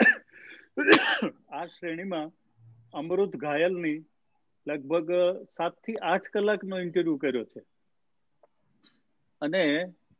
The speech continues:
એ ઇન્ટરવ્યુમાં એમનો એક આખો biography, દસ્તાવેજીકરણ પ્રકારનો interview કર્યો છે. તો હમણાં છેલ્લે છેલ્લે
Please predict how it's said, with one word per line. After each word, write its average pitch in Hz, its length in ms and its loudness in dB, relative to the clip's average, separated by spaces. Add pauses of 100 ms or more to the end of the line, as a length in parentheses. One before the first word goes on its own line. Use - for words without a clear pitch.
(2750)
એ 196 160 6 (540)
ઇન્ટરવ્યુમાં 185 840 6 (3500)
એમનો 196 300 2
એક 196 140 4
આખો 185 240 6
biography, 175 800 6 (1080)
દસ્તાવેજીકરણ 175 1000 8
પ્રકારનો 147 580 2
interview 127 400 2
કર્યો 107 280 -4
છે. - 160 -20 (1400)
તો 180 120 8
હમણાં 180 340 6
છેલ્લે 190 440 8
છેલ્લે 180 480 8